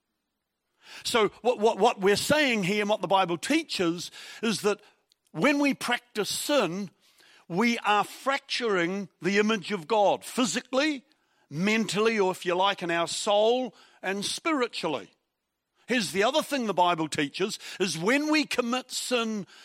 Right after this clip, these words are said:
with other sinners, what's on them gets in us. So it's not just physical, but it also has a spiritual implication, has a mental or soulish implication.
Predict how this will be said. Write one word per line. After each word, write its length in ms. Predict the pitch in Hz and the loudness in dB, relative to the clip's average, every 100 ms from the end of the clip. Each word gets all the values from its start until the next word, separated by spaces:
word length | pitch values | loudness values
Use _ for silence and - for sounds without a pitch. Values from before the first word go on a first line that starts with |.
| - | -2
with 220 | 202 180 - | 0 0 2
other 240 | 220 202 | 2 2
sinners, 840 | - - 311 262 175 196 165 - - _ _ _ - - | -2 0 2 2 0 -2 -8 -14 -16 _ _ _ -20 2
what's 380 | 196 262 - 269 | 4 4 2 2
on 360 | 240 226 190 | 4 2 2
them 560 | 226 302 240 196 208 160 _ 151 | 4 6 6 4 -4 -6 _ -2
gets 380 | 214 226 - 233 | 0 0 0 2
in 180 | 214 | 4
us. 560 | 233 240 139 - - - _ _ _ _ _ _ _ _ _ _ _ _ _ _ - | 4 4 2 -6 -10 -12 _ _ _ _ _ _ _ _ _ _ _ _ _ _ -12
So 280 | - 233 220 | 0 4 4
it's 160 | 220 233 | 2 -2
not 200 | 254 175 | -2 -2
just 220 | 233 - | -4 -4
physical, 800 | - 302 240 226 - 151 226 233 _ _ _ _ _ _ _ _ - | 0 0 2 -2 0 0 0 -6 _ _ _ _ _ _ _ _ -2
but 200 | 196 208 202 | 2 2 2
it 100 | 208 | 2
also 320 | 254 - 233 | 2 2 2
has 240 | 202 220 185 | 2 0 -4
a 60 | |
spiritual 760 | - - - 311 302 - 208 196 | -6 -6 0 2 2 -2 -2 -2
implication, 580 | 185 175 156 165 - 175 | -2 -8 -2 -2 -2 -2
has 140 | 170 | -2
a 40 | |
mental 540 | 180 190 233 233 226 233 | 0 2 0 2 0 2
or 220 | 196 190 | 2 0
soulish 680 | - - 247 247 220 175 - - - - | 0 2 4 4 2 -2 -8 -14 -8 0
implication. 840 | 185 175 175 - 175 - 156 98 | 0 0 -6 -2 -4 -4 -8 -12